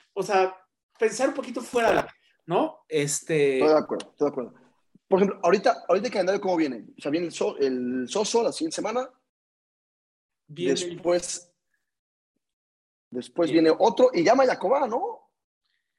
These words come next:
Speaker 2: Y ya el
Speaker 1: Sí.
Speaker 2: Worldwide Technology Championship at Mayakoba.
Speaker 1: Sí, mira, se juega el Soso, luego se juega Bermuda, ¿no? Que ahora se llama But-, Butterfly Bermuda Championship,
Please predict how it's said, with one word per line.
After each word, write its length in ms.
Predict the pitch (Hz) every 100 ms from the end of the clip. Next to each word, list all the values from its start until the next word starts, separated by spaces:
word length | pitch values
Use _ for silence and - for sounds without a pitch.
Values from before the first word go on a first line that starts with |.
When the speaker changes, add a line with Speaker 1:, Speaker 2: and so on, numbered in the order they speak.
| -
Speaker 2:
Y 120 | 156
ya 140 | 196 214
el 100 | 220
Speaker 1:
Sí. 100 | 269
Speaker 2:
Worldwide 540 | 220 233 202 214 220
Technology 540 | 233 180 208 214 190 151
Championship 800 | - 202 202 208 - 277 214 -
at 160 | 165 151
Mayakoba. 840 | 156 160 151 - 208 190 - - _ _ _ _
Speaker 1:
Sí, 300 | - 170 214
mira, 220 | 196 175
se 100 | 160
juega 560 | 165 226 233 254 262 254
el 400 | 180 190 214 196
Soso, 420 | - 175 131 131
luego 180 | 135 190
se 120 | 208
juega 300 | 190 185 190
Bermuda, 760 | 196 165 175 220 185 160 180 - _ _ _ _ -
¿no? 380 | 156 247 277 _
Que 100 | 165
ahora 100 | 165
se 80 | 170
llama 240 | 175 165
But-, 260 | 151 170 165
Butterfly 560 | 151 175 180 175 175 170
Bermuda 340 | 151 147 156
Championship, 640 | 160 185 156 156 165 170